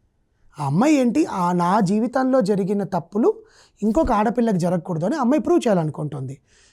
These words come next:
మీరేం చేస్తున్నారు? నువ్వే ఒక తప్పుడు దానివి, నువ్వు చెప్పేది ఏంది నీతులని నువ్వు ప్రూవ్ చేస్తున్నావు. Let her also speak కదా.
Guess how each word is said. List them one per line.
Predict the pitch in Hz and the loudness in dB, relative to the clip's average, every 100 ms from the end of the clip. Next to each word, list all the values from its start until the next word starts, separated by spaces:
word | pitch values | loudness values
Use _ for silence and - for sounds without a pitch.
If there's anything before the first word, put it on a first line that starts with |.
| _ 170 | _ 2
మీరేం | 226 320 294 | 4 6 4
చేస్తున్నారు? | 269 254 - 240 | 2 -2 -2 0
నువ్వే | 196 170 165 285 | 0 0 0 2
ఒక | 302 269 | 2 0
తప్పుడు | 214 - 185 | -4 -2 -2
దానివి, | 180 170 240 | 0 0 0
నువ్వు | 185 220 254 | 0 0 -2
చెప్పేది | 247 254 214 | -2 0 2
ఏంది | 196 185 | 2 2
నీతులని | 175 160 160 | -2 -4 -4
నువ్వు | 269 240 | -2 -2
ప్రూవ్ | 233 190 143 | -2 -4 -4
చేస్తున్నావు. | 127 - 131 - _ _ _ _ - 180 | -10 -14 -20 -20 _ _ _ _ -4 -2
Let | 196 330 | 0 2
her | 330 | 0
also | 294 277 | 0 -4
speak | - 262 - - | 0 0 0 -10
కదా. | 139 196 208 | -10 -10 -12